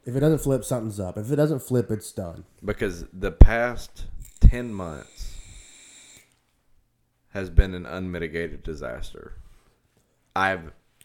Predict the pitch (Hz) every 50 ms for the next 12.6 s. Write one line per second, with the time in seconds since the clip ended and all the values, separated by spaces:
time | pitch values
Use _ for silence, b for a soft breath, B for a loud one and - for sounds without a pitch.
0 | _ _ _ - 92 92 90 85 - - - - 58 62 65 67 67 90 92 92
1 | 95 90 - 82 - - - 87 78 76 73 76 80 80 78 71 76 78 78 71
2 | 73 71 80 73 73 76 85 73 67 - - - - - - - 76 69 69 69
3 | 73 76 67 64 - - 73 65 57 57 - - 53 50 50 50 - - - -
4 | - - - 62 67 65 62 - - - - _ _ _ _ _ _ _ _ _
5 | _ _ _ _ _ _ _ _ _ _ _ _ _ _ - - _ _ _ _
6 | _ _ _ - - 90 - - 92 90 82 82 85 82 78 82 87 85 82 78
7 | 76 73 78 76 76 - - _ - - _ - _ _ _ _ _ _ _ _
8 | _ _ _ _ - 87 87 80 87 90 85 - 95 78 82 85 82 - - -
9 | 85 82 82 82 85 92 - - - - 90 78 82 85 80 80 - - 87 82
10 | - - 90 82 76 76 82 82 80 - - - 82 80 80 80 78 76 - -
11 | - 80 80 80 80 85 78 71 73 - - 73 73 - 78 76 69 76 73 71
12 | 73 - - 78 73 71 73 73 78 - -